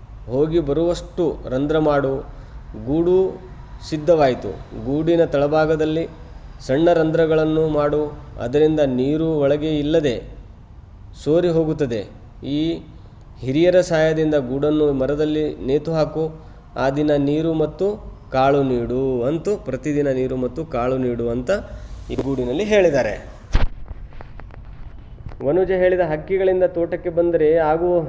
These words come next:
ಆಗುವುದಿಲ್ಲವೇ? ಹಕ್ಕಿಗಳಿಂದ ತೋಟಕ್ಕೆ ತೊಂದರೆ ಆಗುವುದಿಲ್ಲವೇ?" ಅಂತ ಹೇಳಿದ ರಂಗಪ್ಪ.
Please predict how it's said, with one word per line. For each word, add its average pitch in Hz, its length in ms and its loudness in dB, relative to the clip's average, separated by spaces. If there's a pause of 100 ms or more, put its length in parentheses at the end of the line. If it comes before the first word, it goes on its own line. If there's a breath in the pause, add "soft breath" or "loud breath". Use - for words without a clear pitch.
(540)
ಆಗುವುದಿಲ್ಲವೇ? 160 1120 2 (120)
ಹಕ್ಕಿಗಳಿಂದ 165 640 0 (920)
ತೋಟಕ್ಕೆ 170 360 2
ತೊಂದರೆ 175 340 2
ಆಗುವುದಿಲ್ಲವೇ?" 160 760 4
ಅಂತ 151 180 0
ಹೇಳಿದ 139 240 -2
ರಂಗಪ್ಪ. 139 480 0